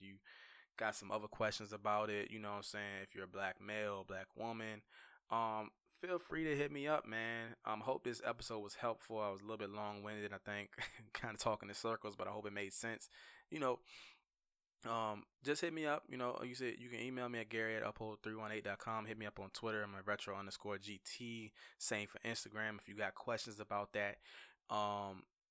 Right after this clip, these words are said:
you know, and, and, you know, Godspeed with you, man. I hope that, you know, you were able to achieve your, all your dreams in regards to this social work thing. But I do think this is a field that we definitely need more people,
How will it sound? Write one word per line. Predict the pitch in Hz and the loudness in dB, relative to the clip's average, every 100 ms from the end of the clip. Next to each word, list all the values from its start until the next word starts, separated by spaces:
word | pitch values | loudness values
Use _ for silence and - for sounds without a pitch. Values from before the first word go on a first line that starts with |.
| _ | _
you | 165 | -2
know, | 180 143 139 | 4 4 4
and, | 123 - | 0 -2
and, | - 139 | -2 0
you | |
know, | 143 127 120 | 2 2 2
Godspeed | 143 - - - 180 | 4 4 4 0 -2
with | 143 143 | -2 -2
you, | - | -4
man. | 110 113 | -2 0
I | |
hope | 113 127 - | 0 -2 0
that, | 120 104 | 0 0
you | 120 | -2
know, | 113 110 104 | -2 -2 -4
you | - 113 | -6 -4
were | 107 | -2
able | 113 110 | -2 -4
to | 107 | -4
achieve | - 120 110 | -4 -4 -4
your, | 110 | -2
all | 107 107 | 0 0
your | 107 | -2
dreams | 101 107 113 101 | -2 -4 -4 -6
in | 98 | -6
regards | 98 104 107 - | -2 0 0 -4
to | |
this | 98 | -6
social | - 104 - 101 | -6 -6 -8 -8
work | 98 - | -8 -2
thing. | 101 98 - - - - - | -2 -2 -8 -16 -16 -14 2
But | 107 | 4
I | 104 | 4
do | 113 | 0
think | 110 110 107 | -2 -2 -2
this | 107 107 | -6 -6
is | 104 | -8
a | 98 | -8
field | - 110 110 104 101 - - _ - | -2 0 0 -2 -6 -16 -20 _ 0
that | 101 | 0
we | 110 | 0
definitely | 107 113 113 110 | 2 0 0 -6
need | 110 113 104 | -4 -4 -4
more | 104 98 | -6 -4
people, | 131 127 104 | -4 -4 -6